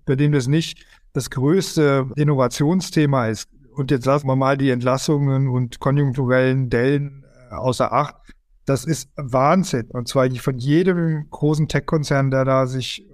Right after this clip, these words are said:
und nicht nur Tech-Konzerne, auch Automobilhersteller und so weiter, ist es eins der größten Investitionsfelder, an denen die gerade arbeiten. Und natürlich Geld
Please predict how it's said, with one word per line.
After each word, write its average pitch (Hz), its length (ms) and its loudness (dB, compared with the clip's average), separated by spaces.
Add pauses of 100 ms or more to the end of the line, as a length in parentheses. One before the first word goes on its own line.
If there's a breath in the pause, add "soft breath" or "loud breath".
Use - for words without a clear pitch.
(120)
und 165 160 2
nicht 170 180 2
nur 156 140 2
Tech-Konzerne, 139 680 0
auch 127 360 -4
Automobilhersteller 143 1040 2
und 139 120 -2
so 127 140 0
weiter, 139 420 2
ist 131 180 -6
es 123 180 -6
eins 147 180 0
der 139 140 2
größten 147 400 0
Investitionsfelder, 131 1000 0
an 120 160 -2
denen 127 420 -2
die 127 120 -4
gerade 123 220 0
arbeiten. 131 420 2
Und 127 320 -6
natürlich 135 500 0
Geld 135 400 -2